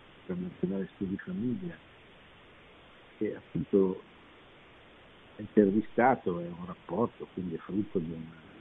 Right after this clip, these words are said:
lungo lavoro di indagine sociologica, e due,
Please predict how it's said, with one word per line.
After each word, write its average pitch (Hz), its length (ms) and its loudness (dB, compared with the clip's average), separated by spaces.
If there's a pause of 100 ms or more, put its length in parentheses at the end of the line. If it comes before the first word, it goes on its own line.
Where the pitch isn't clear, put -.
(120)
lungo 107 320 0
lavoro 98 440 2
di 87 260 -12
indagine 92 500 -10 (360)
sociologica, - 760 -4 (1500)
e - 160 -8 (1000)
due, 139 240 6